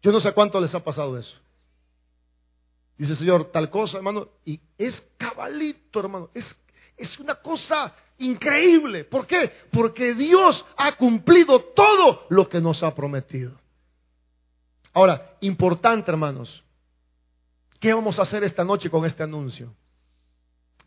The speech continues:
¿Qué vamos a hacer con Isaías cuarenta y tres? Hay tres cosas que podemos hacer.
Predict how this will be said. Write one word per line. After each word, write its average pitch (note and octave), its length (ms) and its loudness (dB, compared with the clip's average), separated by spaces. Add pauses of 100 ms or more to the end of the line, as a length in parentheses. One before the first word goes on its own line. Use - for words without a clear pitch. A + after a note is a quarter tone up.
¿Qué C4+ 100 0
vamos C#4 300 2
a - 20 0
hacer A#3 240 -6
con F3+ 160 0
Isaías D3 540 -4
cuarenta C3 400 -8
y - 20 -18
tres? - 500 -20 (920)
Hay G3 200 -2
tres G#3 260 0
cosas G3+ 340 -2
que D#3+ 140 -6
podemos C#3 440 -8
hacer. A#2+ 280 -16